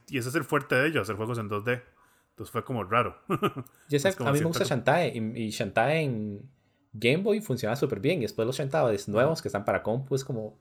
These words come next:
Speaker 2: "Ugh", y de ahí para abajo, digamos.
Speaker 1: Ujú.
Speaker 2: Kunio, creo que esta gente, Arc System Works,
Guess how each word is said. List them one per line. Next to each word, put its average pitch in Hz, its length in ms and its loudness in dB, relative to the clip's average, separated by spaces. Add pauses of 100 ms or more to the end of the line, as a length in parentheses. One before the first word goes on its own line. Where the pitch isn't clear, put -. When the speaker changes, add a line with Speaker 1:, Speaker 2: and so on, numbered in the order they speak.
(100)
Speaker 2:
"Ugh", 160 320 -2 (580)
y 117 140 -2
de 104 140 2
ahí 104 140 4
para 110 220 2
abajo, 95 320 0
digamos. 104 540 -8
Speaker 1:
Ujú. - 80 -20
Speaker 2:
Kunio, 165 360 0
creo 156 220 2
que 160 80 0
esta 160 160 0
gente, 156 220 2
Arc 110 80 0
System 151 300 -2
Works, 175 280 -2